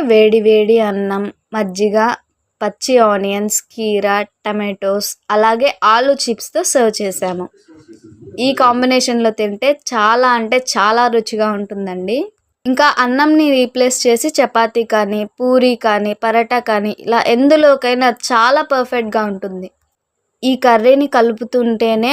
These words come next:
అరోమాకి నోరూరిపోతుందండి, అంత బాగుందన్నమాట. ఒక్కసారి తింటే అస్సలు వదిలిపెట్టరు. ఇంకా ఎప్పుడైనా బీన్స్ కర్రీ చేసుకోవాలి అనుకుంటే ఈ ప్రాసెస్‌లోనే చేసి తీరాలి అని ఫిక్స్ అయిపోతారు,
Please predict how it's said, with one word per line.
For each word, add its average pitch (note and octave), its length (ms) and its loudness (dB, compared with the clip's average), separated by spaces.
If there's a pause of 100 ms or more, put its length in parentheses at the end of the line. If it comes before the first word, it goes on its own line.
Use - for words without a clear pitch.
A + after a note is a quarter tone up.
(100)
అరోమాకి A3+ 560 0
నోరూరిపోతుందండి, A3 1300 0 (220)
అంత A3 360 0
బాగుందన్నమాట. A3+ 880 -2 (460)
ఒక్కసారి A#3+ 640 0
తింటే B3 340 -2 (100)
అస్సలు B3 420 2
వదిలిపెట్టరు. G#3 680 0 (200)
ఇంకా A#3+ 260 0 (120)
ఎప్పుడైనా A#3+ 720 0
బీన్స్ A#3+ 360 0
కర్రీ A3+ 280 0
చేసుకోవాలి A3 840 0
అనుకుంటే G#3+ 560 -4 (220)
ఈ B3+ 140 4
ప్రాసెస్‌లోనే C4 760 2
చేసి A#3 380 4
తీరాలి A3 540 2 (100)
అని B3 160 -2
ఫిక్స్ C4 300 -2
అయిపోతారు, F#3+ 560 -4